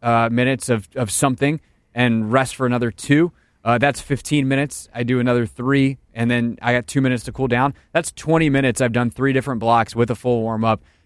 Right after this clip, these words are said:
and I've given myself adequate rest. And there, there we go. And, and what I'll often do actually with that exact kind of workout is I will just change the interval every time, um, which gets to a pretty important point.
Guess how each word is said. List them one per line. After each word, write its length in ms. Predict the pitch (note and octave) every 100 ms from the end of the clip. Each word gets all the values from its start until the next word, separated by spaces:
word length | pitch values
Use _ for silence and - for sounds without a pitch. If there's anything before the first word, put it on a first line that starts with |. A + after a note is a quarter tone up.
| _
and 220 | B2+ C3
I've 80 | A#2
given 180 | A#2+ A#2+
myself 360 | A#2 A#2+ A2
adequate 360 | A2 A2 A2+ G#2
rest. 380 | G#2 F#2+ - - _ _ -
And 400 | B2 A#2 A2 - _
there, 380 | G#2+ A2 A#2 -
there 240 | G2 G#2+
we 120 | B2+
go. 280 | B2 F3 F2+ -
And, 180 | C3
and 240 | C3 C#3+ D3+
what 140 | D3
I'll 180 | D3 C#3
often 300 | C#3 E3 E3
do 180 | B2+ A#2+
actually 460 | A#2 A#2 C3 A2+
with 400 | G2+ A2+ A2 - -
that 240 | G2+ A#2 G#2+
exact 580 | F2+ F#2 G#2+ A2 -
kind 240 | - A2+ A2
of 100 | F2+
workout 520 | F#2+ - D#3+ D#3+ D3+ _ _ _
is 200 | C3 B2+ -
I 140 | C3
will 180 | B2 A2+
just 420 | - - B2+ -
change 480 | - - C3 C3 G2+
the 140 | G#2
interval 340 | A2 A2 F#2+ G2
every 220 | F#2 F2
time, 320 | - F2 - _ _ _ -
um, 380 | A#2 G#2+ G2+ F2
which 240 | B2+ C3+ -
gets 220 | C#3 -
to 140 | C#3
a 40 | A#2
pretty 300 | - C3 A#2+
important 400 | G#2 A#2 G2 A2
point. 240 | G2 -